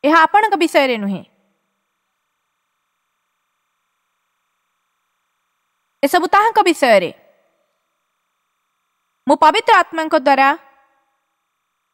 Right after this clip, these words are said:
ଚାଳିତ ହେବା ପାଇଁ ମୁକ୍ତ ହେବାକୁ ଚାହେଁ।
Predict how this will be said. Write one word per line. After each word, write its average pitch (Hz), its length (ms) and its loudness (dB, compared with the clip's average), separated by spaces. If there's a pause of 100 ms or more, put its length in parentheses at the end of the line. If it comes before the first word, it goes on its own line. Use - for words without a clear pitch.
ଚାଳିତ 277 360 0
ହେବା 330 300 2
ପାଇଁ 262 300 -2 (2500)
ମୁକ୍ତ 392 240 -2
ହେବାକୁ 285 360 2
ଚାହେଁ। 208 300 -8